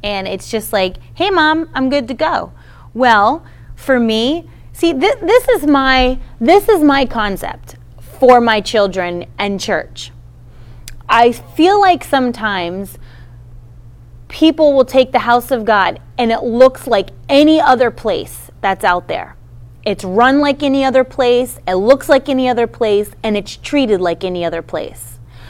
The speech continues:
So when I get to the point of reverence for God, this is what I mean, is my kids aren't gonna dress any old way that they want to church.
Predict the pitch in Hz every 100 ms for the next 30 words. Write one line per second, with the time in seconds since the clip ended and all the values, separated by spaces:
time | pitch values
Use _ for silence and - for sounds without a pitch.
0 | - - - 269 277 277 262 349 - 320
1 | 254 285 269 - - 226 202 202 254 269
2 | 262 220 - 233 208 240 226 214 - -
3 | 190 214 320 - 320 247 254 254 220 220
4 | 294 214 - - 240 214 165 - - -
5 | - - - - - - 254 277 269 381
6 | 359 - 311 339 311 285 247 233 220 -
7 | - 277 285 277 254 240 208 214 202 196
8 | 190 180 180 180 190 - 170 - - -